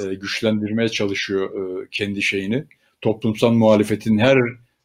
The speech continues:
e, şeyini tıkamaya çalışıyor. Ama neticede, e, burada bir hesaplaşma olacak. Şu tespit önemli geliyor bana. Bugüne kadar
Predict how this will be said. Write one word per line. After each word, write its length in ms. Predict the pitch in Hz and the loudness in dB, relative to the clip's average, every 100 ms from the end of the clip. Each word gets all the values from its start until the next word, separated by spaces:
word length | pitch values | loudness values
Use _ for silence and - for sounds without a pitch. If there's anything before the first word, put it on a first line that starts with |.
| - | -8
e, 380 | 95 95 95 - | -6 -4 -4 -2
şeyini 360 | 107 101 107 | -2 0 -2
tıkamaya 400 | - - 107 117 | -4 -2 0 2
çalışıyor. 640 | 110 98 92 - 104 156 - _ _ - | 0 -2 -4 -4 -4 -4 -8 _ _ 2
Ama 440 | 117 143 139 - - _ 101 | 6 6 6 2 -10 _ -2
neticede, 760 | 113 151 143 127 113 139 175 - _ _ _ _ _ | 0 2 4 6 6 2 2 -10 _ _ _ _ _
e, 400 | 113 107 104 101 101 - _ - | 2 4 4 2 -2 -10 _ -4
burada 320 | 123 135 143 | 0 4 6
bir 60 | |
hesaplaşma 640 | 123 - 127 - 117 - 147 | 4 4 0 2 0 2 2
olacak. 580 | 110 92 - - - _ _ _ _ _ _ | 2 0 -6 -12 -20 _ _ _ _ _ _
Şu 300 | - - 180 | -6 -4 2
tespit 440 | 156 131 - 151 | 4 4 0 2
önemli 580 | 156 135 131 135 113 - 107 | 4 6 6 6 4 0 -4
geliyor 340 | 101 98 95 | -2 -2 -4
bana. 320 | 95 92 143 _ _ _ _ | -6 -8 -12 _ _ _ _
Bugüne 480 | 104 139 170 147 123 | -6 -4 2 4 4
kadar 640 | 110 98 113 139 - - | 2 0 0 -2 -10 -16